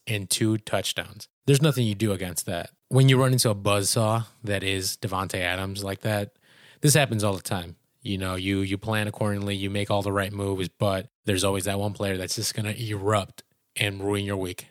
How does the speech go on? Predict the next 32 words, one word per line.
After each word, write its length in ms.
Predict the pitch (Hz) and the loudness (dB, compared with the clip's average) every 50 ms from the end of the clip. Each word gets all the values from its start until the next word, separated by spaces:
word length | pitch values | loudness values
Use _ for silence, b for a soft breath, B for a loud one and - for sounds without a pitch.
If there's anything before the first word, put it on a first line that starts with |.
| - | -8
regardless 560 | 104 113 113 107 - 127 113 107 101 98 92 104 | -4 -4 -2 2 4 4 4 4 4 0 -2 -4
of 80 | 95 | -4
what 120 | 95 98 92 | -4 -6 -6
you 120 | 98 92 | -6 -10
did. 260 | 90 90 98 95 - _ _ _ _ | -10 -10 -12 -12 -14 _ _ _ _
Hey, 340 | 110 107 123 113 101 92 b b b b b b - | 0 4 4 4 4 2 b b b b b b -10
Vikings 840 | 117 101 87 98 110 120 131 - 156 160 160 156 165 147 - - B B B | -8 -6 0 2 4 4 4 4 6 4 6 6 4 2 2 -2 B B B
secondary, 760 | - - - - 120 113 - 120 95 87 90 85 85 90 - _ B B B B B B B _ - | -2 0 2 2 2 2 2 2 0 0 -4 -8 -8 -10 -14 _ B B B B B B B _ 0
be 460 | - 131 151 185 214 226 202 147 _ _ _ | 4 6 8 8 8 6 6 4 _ _ _
better. 960 | - 101 98 95 95 113 123 120 117 113 101 90 87 85 85 80 76 - _ _ - | 2 4 4 6 8 8 10 10 10 10 8 8 4 2 0 0 -4 -10 _ _ -10
Please 800 | - - - 120 120 139 160 180 196 180 139 110 98 90 85 - | -8 -2 4 6 8 10 10 10 10 8 8 4 2 -2 -6 -6
be 280 | - - 120 104 98 | -2 0 0 0 0
better. 540 | 82 78 110 110 107 110 101 90 87 87 - _ _ _ - | -2 0 2 2 2 2 0 -2 -4 -10 -14 _ _ _ 0
Unless, 360 | 110 107 104 107 101 - - - | 0 2 4 4 2 2 0 0
uh, 340 | 98 92 87 85 82 82 82 82 | -2 -4 -4 -4 -6 -6 -8 -6
you 80 | - 98 | -6 -6
know, 80 | 85 87 | -6 -6
it's 120 | - - | -8 -12
the 60 | 104 | -6
Bears 240 | 92 90 85 85 - | -4 -4 -4 -4 -8
playing 220 | - 95 87 82 | -10 -10 -10 -10
against 300 | 87 82 82 90 - - | -10 -12 -12 -12 -10 -10
you. 100 | 98 95 - _ _ _ | -10 -10 -12 _ _ _
But 160 | - 113 - _ _ _ - - | -2 -2 -4 _ _ _ -6 0
what 320 | 151 156 160 135 - - | 2 4 4 4 2 -2
the 140 | - 98 87 | -6 -6 -6
fuck, 540 | - - - - - 151 139 104 90 _ - | -4 -6 -6 -2 0 2 2 2 0 _ -10
man? 380 | 95 92 90 90 90 92 92 _ _ _ _ - | -10 -8 -6 -6 -8 -10 -12 _ _ _ _ -2
All 100 | - 110 | 2 2
right, 220 | 101 92 87 85 85 | 4 4 2 2 0
I 60 | 110 | 0
won't 260 | 110 110 107 101 95 | 0 0 0 -2 -2